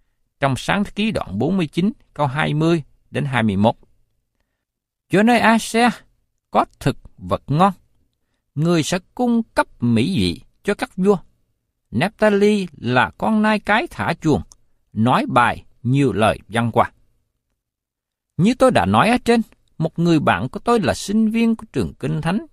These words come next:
viết luận án về những sự ứng nghiệm của các lời tiên tri về mười hai người con của Gia-cốp. Tôi chưa làm một sự nghiên cứu riêng về điều này, nhưng nếu các bạn là sinh viên,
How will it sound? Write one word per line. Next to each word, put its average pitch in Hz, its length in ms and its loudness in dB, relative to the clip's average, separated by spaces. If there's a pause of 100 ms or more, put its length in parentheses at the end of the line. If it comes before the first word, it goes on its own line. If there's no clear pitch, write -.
viết 214 240 -8
luận 117 280 0
án 214 280 -4 (160)
về 131 180 2
những 196 180 0
sự - 160 -12 (100)
ứng 339 260 -4
nghiệm 113 300 2 (400)
của 110 160 0
các - 200 -14
lời 127 380 2
tiên 226 240 0
tri 226 280 -2 (100)
về 113 160 2
mười 107 420 2
hai 220 220 0
người 123 220 0 (120)
con 202 240 2
của - 120 -10
Gia-cốp. 147 420 -4 (920)
Tôi 208 140 0
chưa 262 200 0
làm 135 340 2
một 110 120 0 (100)
sự - 220 -4
nghiên 208 300 2
cứu 302 380 0
riêng 240 260 0
về 139 120 -2
điều 113 200 0
này, 101 200 -2 (540)
nhưng 156 200 0
nếu 214 120 0
các - 260 -8
bạn 90 320 -2
là 101 160 -2
sinh 196 260 0
viên, 208 160 2